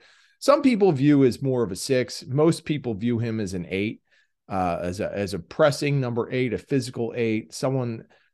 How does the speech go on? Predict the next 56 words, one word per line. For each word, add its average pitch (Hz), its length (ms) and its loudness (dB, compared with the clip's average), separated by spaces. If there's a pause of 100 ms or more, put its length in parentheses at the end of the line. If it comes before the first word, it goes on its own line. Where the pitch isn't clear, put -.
(120)
whose 131 220 0
technical 160 540 2
ability 120 420 0
is 107 120 -6
there, 131 340 4
but 110 200 -6
you're 120 160 -8
not 120 220 0
always 120 360 0
going 107 300 0
to 92 60 -4
see 113 320 -6
him 95 360 -4 (540)
being 147 220 4
the 127 80 4
ball 123 360 6
distributor, 107 840 -4 (240)
eh, 104 520 -4 (100)
like 135 240 0
someone 110 400 -2
like 95 160 -6
Thiago, 80 600 0
right? 80 380 -6
So 92 260 -4 (1200)
it's 147 220 0
a 160 40 4
little 190 240 6
bit 151 240 0
different 139 320 2
of 120 80 -4
a 117 80 0
look 113 300 0
with - 100 -6
Laimer. 110 640 -2
It's 113 180 -12
definitely 131 440 2
a 123 60 -2
little 120 200 0
bit 107 180 -4
different 117 320 -4
of 104 100 -8
a 110 40 -4
look 107 320 -4
with 110 120 -10
Gravenberch 110 640 0
when 110 80 -6
they 104 140 -4
play 113 240 -6
the 92 80 -4
position 98 500 -6
than 95 140 -8
what 95 120 -10
you 98 60 -12
get 98 220 -8
with 90 100 -14
Goretzka. 104 640 0